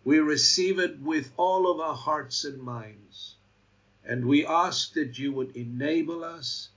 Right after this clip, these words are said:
to protect that word, to keep our hearts free from the contamination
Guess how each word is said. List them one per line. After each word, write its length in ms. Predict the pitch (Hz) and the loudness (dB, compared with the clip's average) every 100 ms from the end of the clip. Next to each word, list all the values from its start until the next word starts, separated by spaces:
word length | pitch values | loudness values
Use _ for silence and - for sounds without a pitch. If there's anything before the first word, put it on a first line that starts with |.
| _ _ _ _ - | _ _ _ _ 2
to 160 | 120 | 4
protect 800 | - - 147 - - 185 - - | 4 0 -2 0 2 2 2 -4
that 260 | 139 135 120 | -2 -2 -4
word, 400 | 120 113 113 - _ _ _ _ - | -4 -4 -6 -12 _ _ _ _ -4
to 160 | - 143 | -2 -2
keep 500 | - - 196 190 - | -2 0 2 2 0
our 160 | 170 | -2
hearts 480 | 131 175 160 143 - | 0 0 2 0 -4
free 760 | - - 175 185 185 160 107 - _ _ | -6 -6 2 4 4 2 -2 -10 _ _
from 500 | - - 160 156 151 | -8 0 0 0 0
the 180 | 147 139 | 0 2
contamination 1400 | - 165 151 135 - 185 180 160 175 170 - - 101 | 0 -2 -2 0 2 4 2 0 2 2 0 -2 -4